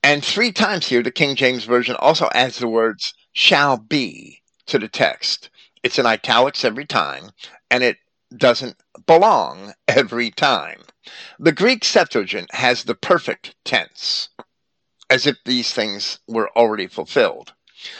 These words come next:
The Latin Vulgate has the present tense, where Yahweh is insisting that his name had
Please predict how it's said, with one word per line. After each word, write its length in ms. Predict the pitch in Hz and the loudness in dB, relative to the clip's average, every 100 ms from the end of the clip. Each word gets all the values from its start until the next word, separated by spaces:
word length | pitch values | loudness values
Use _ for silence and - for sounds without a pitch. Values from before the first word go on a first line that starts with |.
| - | -16
The 120 | - 165 | 2 4
Latin 340 | 196 208 151 | 4 0 -2
Vulgate 500 | 147 247 165 131 123 | 2 2 4 0 0
has 300 | 117 147 147 | 0 0 0
the 120 | 165 | -6
present 520 | - - 226 202 131 | -6 -2 0 0 -8
tense, 800 | - - 76 - - - - - _ _ _ _ - - - - | -4 -4 -4 -8 -8 -6 -6 -12 _ _ _ _ -20 -18 -18 -2
where 160 | - 170 | 4 6
Yahweh 380 | 170 202 208 196 | 6 4 4 4
is 200 | 180 151 | 2 0
insisting 640 | 151 - 254 240 143 123 | -2 2 2 2 -2 2
that 160 | 120 120 | 2 4
his 240 | 185 196 | 0 2
name 280 | 160 139 135 | 0 0 0
had 220 | 127 113 | 0 0